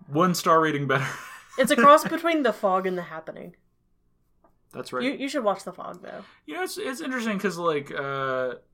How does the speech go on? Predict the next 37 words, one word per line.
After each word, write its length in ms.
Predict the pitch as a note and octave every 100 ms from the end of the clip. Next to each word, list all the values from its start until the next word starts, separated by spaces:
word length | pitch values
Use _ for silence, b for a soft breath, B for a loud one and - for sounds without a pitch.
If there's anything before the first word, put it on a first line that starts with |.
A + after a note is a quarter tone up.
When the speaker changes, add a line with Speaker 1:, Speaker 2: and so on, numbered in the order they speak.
| -
Speaker 1:
uh, 680 | B2 B2 A#2+ A#2 A#2 A2+ - _ _ _ _ _ _
in 140 | D#3+ D#3+
terms 300 | G3+ G#3+ G3+
of, 120 | D#3+
like, 220 | C#3+ B2+
this 200 | C3 -
idea, 600 | C3+ A#2+ B2 B2 B2+ C3
like, 160 | B2 A2+
these, 300 | B2+ A#2 A#2
these, 340 | - A#2 G#2
um, 440 | B2 G#2 G2+ G#2 B2 _ _
movies 400 | C3 C3 C3 C3
that 80 | C3
are 80 | B2
kind 240 | B2 B2
of 120 | B2 A#2
about, 320 | A2 A2 A2
like, 300 | G#2 G2+ - _ b b b b _ C3+
nature 440 | B2+ B2 C#3 B2+
is 140 | A#2+
gonna, 400 | A2 A#2+ A2+ A2
you 180 | A2 A2
know, 280 | G2+ G2 G2 _ _ _ _ _ _
wipe 300 | A#2 C3 C3
out 220 | B2+ A#2+
man, 340 | A2+ A2+ A#2 A#2+
and 80 | A2+
it's 120 | -
gonna, 200 | A#2+ G#2+
like, 200 | G#2 -
figure 340 | B2+ A#2 A2+
it 60 | A2
out, 380 | G#2+ A2 A#2+ -
and 380 | G#2 G2+ G#2 G#2+
how 240 | G2+ G2+
we're, 300 | G2+ A2+ A2+
like, 280 | G#2+ G2+